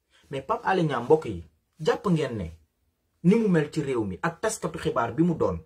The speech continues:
bu fajoo ba wér, fi léegi jamono yii di ñëw ci kanam, est-ce que amul droit delluwaat ci liggéeyam,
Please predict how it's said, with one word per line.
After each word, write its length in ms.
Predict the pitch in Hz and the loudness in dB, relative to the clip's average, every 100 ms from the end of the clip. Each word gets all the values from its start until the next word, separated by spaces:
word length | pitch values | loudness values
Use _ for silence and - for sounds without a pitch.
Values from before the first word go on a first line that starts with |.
| _ _ - - 135 | _ _ -20 -18 -4
bu 140 | 160 | -2
fajoo 480 | 214 247 170 123 - - _ | 2 2 4 2 0 -12 _
ba 180 | 160 165 | 4 10
wér, 280 | 311 269 139 - - _ _ _ _ _ _ _ | 12 10 4 0 -18 _ _ _ _ _ _ _
fi 120 | - | -6
léegi 220 | 214 196 160 | -2 -2 4
jamono 260 | 208 185 170 | 4 6 2
yii 220 | 165 196 | 2 0
di 80 | 180 | 0
ñëw 200 | 165 156 | 0 -2
ci 120 | 165 | -6
kanam, 280 | - 98 80 - _ _ _ _ _ - | -8 -8 -10 -16 _ _ _ _ _ 0
est-ce 160 | 320 | 0
que 80 | 494 330 | 0 2
amul 280 | 185 165 | 2 2
droit 420 | 160 131 107 85 - _ _ _ _ | 0 0 0 -2 -12 _ _ _ _
delluwaat 580 | 135 208 269 277 240 - | 2 4 4 4 2 2
ci 100 | - | 2
liggéeyam, 460 | 170 160 156 113 151 | 0 2 0 0 -6